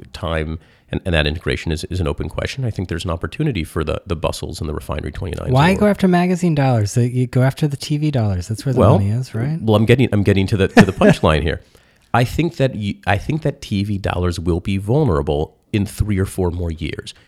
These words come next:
Speaker 1: in twenty twenty, in twenty twenty-one. And these things don't happen as fast as you like.
Speaker 2: So what are, the, are these companies go,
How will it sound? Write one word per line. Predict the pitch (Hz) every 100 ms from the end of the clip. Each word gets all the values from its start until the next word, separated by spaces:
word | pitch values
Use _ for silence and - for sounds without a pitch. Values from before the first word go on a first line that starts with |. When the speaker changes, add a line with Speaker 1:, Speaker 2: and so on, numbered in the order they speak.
| _ 123
Speaker 1:
in | 101
twenty | - 95 90
twenty, | - 80 80
in | - 98
twenty | - 95 90
twenty-one. | - 85 80 73 - - _ _ _ _
And | 120 113 - _ _ _ 131
these | 123
things | 143 117
don't | 101 107
happen | 107 104 101
as | -
fast | - - -
as | -
you | - -
like. | -
Speaker 2:
So | - 131
what | 127 143
are, |
the, | 131
are | 131
these | 123 120
companies | 135 120 123 107
go, | 117